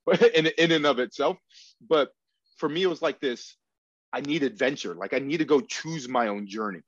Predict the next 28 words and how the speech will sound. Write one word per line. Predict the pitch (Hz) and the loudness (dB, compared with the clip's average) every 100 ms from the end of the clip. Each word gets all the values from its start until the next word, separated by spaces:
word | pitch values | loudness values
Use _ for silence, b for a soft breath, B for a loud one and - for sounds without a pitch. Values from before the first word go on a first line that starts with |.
| _ b b | _ b b
you | 131 | 2
know? | 135 | 4
And | 127 143 | 4 4
th-, | 170 | 2
and | 170 160 | 2 4
then, | 151 135 - _ _ - | 4 2 -4 _ _ 0
uh, | 127 113 | 4 4
lockdown | 120 151 151 139 | 4 2 2 -2
restrictions | 127 151 - 143 131 - | -2 -4 -4 -6 -6 -4
here | 139 139 | 0 2
in | 131 | 2
Washington | 123 123 131 120 135 120 | 2 2 0 -4 -4 -4
pl-, | 135 - | -6 -4
played | 147 120 | -4 -2
somewhat | - 123 123 120 | -2 0 2 0
of | 107 | -4
a | |
part | - 117 104 | -4 -4 -4
in | 113 | -6
it, | 127 | -6
you | 123 123 | -6 -2
know, | 123 127 _ _ 127 | 0 -2 _ _ -4
and | 123 | -2
it | 120 | 0
made | 127 | 0
me | 127 | 0
re-, | 120 120 123 120 | -2 -4 -4 -2
reevaluate | 131 117 113 120 123 117 | 0 2 2 2 0 -2